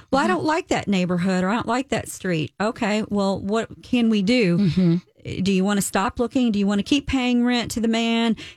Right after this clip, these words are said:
Speaker 1: and let it keep going up a hundred bucks a month until you are homeless?
Speaker 2: Right.
Speaker 1: You know, so let's w-, work with, work together to solve this problem. So if I know that X Y Z neighborhood, you can get a home for two hundred thousand, that's what I'm gonna talk with you about.
Speaker 2: Right.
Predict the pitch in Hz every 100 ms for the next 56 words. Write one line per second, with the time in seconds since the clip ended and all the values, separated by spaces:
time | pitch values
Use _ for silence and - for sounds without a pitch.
0 | _ 185 185 185 185 185 214 214 269 202
1 | 226 220 226 220 196 226 220 208 - 214
2 | 220 220 214 190 214 190 190 185 196 190
3 | 170 214 233 247 262 - - - 190 170
4 | 139 220 214 202 - 214 196 - 220 262
5 | - 254 - 262 320 - 247 202 247 -
6 | 226 220 220 180 160 175 185 - 190 180
7 | 175 - - 233 214 165 151 - - _
8 | - 240 214 - - 214 226 262 262 247
9 | 233 208 220 226 - 220 208 220 254 208
10 | 196 170 190 185 196 185 214 202 196 254
11 | 240 208 180 185 190 - 196 190 180 185
12 | 185 226 226 - - _ 330 - 370 330
13 | 320 294 277 294 - 226 185 170 180 165
14 | - 180 135 101 -